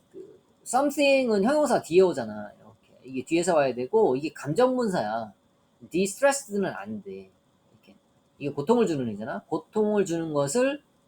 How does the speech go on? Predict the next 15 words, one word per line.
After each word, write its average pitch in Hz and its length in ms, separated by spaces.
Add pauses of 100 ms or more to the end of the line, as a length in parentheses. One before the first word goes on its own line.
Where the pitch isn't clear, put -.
(640)
보고 180 300
뭐야? 165 360 (120)
생각하도록 226 880 (100)
요구받아 165 800
쓸 214 240
수도 220 200
있다. 120 300 (1200)
고통을 175 320
주는 131 200
거다. 117 200
얘 151 140
뒤에서 247 440
와야 160 240
돼, 120 160
얘가. 135 380